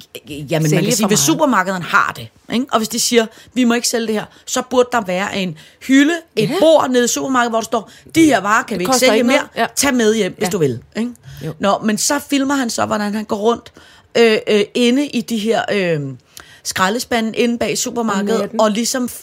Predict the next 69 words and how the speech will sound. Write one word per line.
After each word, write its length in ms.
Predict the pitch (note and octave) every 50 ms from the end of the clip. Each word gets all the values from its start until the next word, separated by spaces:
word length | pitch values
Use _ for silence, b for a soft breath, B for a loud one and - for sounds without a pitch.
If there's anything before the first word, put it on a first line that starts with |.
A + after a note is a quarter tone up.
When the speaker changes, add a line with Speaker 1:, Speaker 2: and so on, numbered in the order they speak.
| - -
Speaker 1:
øh, 160 | G#3 G3 - -
om 140 | - F3
natten, 340 | E3+ F3+ F3+ F#3+ G3 C4 C4 -
og 80 | - G#3+
ligesom 280 | G3 A#3 G#3 A#3 A3+ G#3+
filmer, 420 | - - B3+ A#3+ A#3+ A#3+ C4+ C4 B3+ b b b b b b b b b
hvor 160 | F3 A3 A#3
meget 460 | A3+ G#3+ G3+ F#3+ F3+ F#3+ A3 B3 B3
der 180 | - G#3+ - - -
er, 280 | G3+ F#3+ G#3 G#3+ G#3+ _ -
og 100 | - G#3+
hvor 100 | F3 G#3
sindssygt 1000 | - - - - - D4+ - - _ _ - - - - B3+ - - - _ -
det 120 | A3+ G#3
er. 140 | D#3 C3+ D3 D#3 B B B B B B B -
Og 140 | G3+ G#3+
jeg 140 | G3+ G3 G#3+ A#3+
skal 160 | - - - B3+
Speaker 2:
Er 20 | B3+
Speaker 1:
bare 40 | A3
Speaker 2:
det 80 | C4+ -
Speaker 1:
sige 100 | - B3
Speaker 2:
røde 200 | A#3+ B3+ D#4+ E4+ -
pølser? 300 | D4+ D#4 D#4+ - - G4 F#4+ - _ _ -
Speaker 1:
Ja, 60 | B3
det 80 | C4+ - -
er 40 |
røde 180 | - A#3 A#3 A#3+
pølser. 300 | G#3+ G#3+ G3+ - A3+ A3
Og, 140 | - - F3
Speaker 2:
Gud, 80 | C#4
det 120 | - F4 -
troede 100 | F3+ F3
Speaker 1:
og, 40 | C4+
Speaker 2:
jeg 80 | B3
slet 60 | -
Speaker 1:
og 40 | A3
Speaker 2:
ikke 100 | F3 -
fandtes 340 | - F#3 F#3+ B3+ D#4 F4+ -
mere. 160 | D#4+ D#4 D#4+ E4 D#4+ -
Speaker 1:
Jo, 140 | D#3 E3+ A#3+ C#4
jo, 140 | G#3+ D#3 C#3
Speaker 2:
Og 40 | B2+
jeg 40 |
bliver 140 | F3 G#3+ C#4+
Speaker 1:
så 160 | - G4+ F#4 -
Speaker 2:
glad 160 | - F3+ G3 -
over, 140 | E4+ D#4 -
at 60 | -
der 60 | G#3+
Speaker 1:
sindssygt. 60 | -
Speaker 2:
findes 200 | A3 A3 G3+ -
Speaker 1:
Det, 60 | A3+ A3+
Speaker 2:
røde 60 | A3
Speaker 1:
det, 80 | G3 F#3+
Speaker 2:
pølser. 300 | F3 - - F#3 F#3 F#3+ - B B B B B B B B - A3+ A3+ A3 A3+ A3+ -
Speaker 1:
ja. 100 | A3 G3
Øh, 80 | G3+
øh, 100 | G3 - A3
men 180 | A3 A3+ A3
det, 200 | A3+ C4 C#4 C4+
som 140 | - D4+ D4+
man 120 | C#4 B3+
kan 100 | A#3 A#3
sige, 240 | - - - A#3 A#3
som 220 | - - A3+ G#3 F#3+
jeg 140 | F#3 F3+
synes, 180 | - - - -
der 220 | - G3+ - -